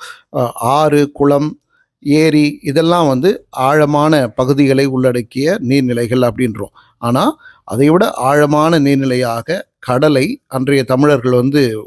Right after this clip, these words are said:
அ, புரிஞ்சு வச்சிருந்தாங்க. ஏன்னா அன்றைக்கு பரதவர்கள் என்கிற இனத்தவர்கள்லாம் வந்து வாழ்ந்திருக்காங்க. அன்றைக்கு நெய்த நிலம் இருந்திருக்கு. அ,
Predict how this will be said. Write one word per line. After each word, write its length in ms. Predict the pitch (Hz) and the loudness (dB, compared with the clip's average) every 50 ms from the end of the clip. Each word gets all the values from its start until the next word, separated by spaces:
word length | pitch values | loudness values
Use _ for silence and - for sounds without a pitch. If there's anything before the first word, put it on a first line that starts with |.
| 117 127 | -10 -8
அ, 200 | 127 123 120 113 _ _ _ _ _ - 160 | -6 -6 -6 -6 _ _ _ _ _ -2 0
புரிஞ்சு 260 | 160 160 165 147 131 | 2 2 2 2 2
வச்சிருந்தாங்க. 480 | 120 - - 120 117 117 113 110 120 147 165 | 0 0 -4 -4 -2 -2 -2 -2 0 0 0
ஏன்னா 160 | 147 147 156 151 | 2 2 0 0
அன்றைக்கு 520 | 139 131 123 139 135 - - 165 175 170 - - - - - - _ - 117 | 0 0 0 -2 -2 -2 -2 -2 -2 -2 -4 -8 -20 -20 -20 -20 _ -6 -2
பரதவர்கள் 520 | 120 127 151 160 170 165 156 139 156 147 | 0 0 2 2 2 0 0 0 0 -2
என்கிற 340 | 139 131 139 123 131 123 123 | 0 -2 -2 -4 -2 -4 -2
இனத்தவர்கள்லாம் 640 | 135 151 139 - 139 131 120 110 123 135 147 151 135 | -4 -4 -4 -2 -2 -2 -2 -4 -4 -4 -2 -2 -2
வந்து 200 | 131 127 131 135 120 117 | -2 -2 -4 -4 -2 0
வாழ்ந்திருக்காங்க. 760 | 120 127 131 131 127 127 117 107 - 113 107 107 113 143 196 262 - - - - - - - | 0 0 0 0 -2 -2 -4 -4 -6 -6 -6 -2 -2 -2 -2 -2 -4 -16 -20 -20 -20 -16 -6
அன்றைக்கு 400 | - 147 139 143 151 131 - 143 | -2 0 2 2 0 0 0 2
நெய்த 360 | 139 139 143 165 196 185 208 185 | 2 4 4 2 2 2 0 0
நிலம் 320 | 160 143 147 147 156 - - | 2 0 0 -2 -2 -6 -6
இருந்திருக்கு. 640 | 151 139 139 147 139 143 123 117 104 - 139 170 226 349 - _ _ - _ _ - - | -4 -2 -2 -2 -2 -2 -4 -6 -6 -6 -4 -4 -4 -4 -8 _ _ -20 _ _ -6 -2
அ, 300 | 139 139 135 135 131 127 | 0 0 0 0 -2 -4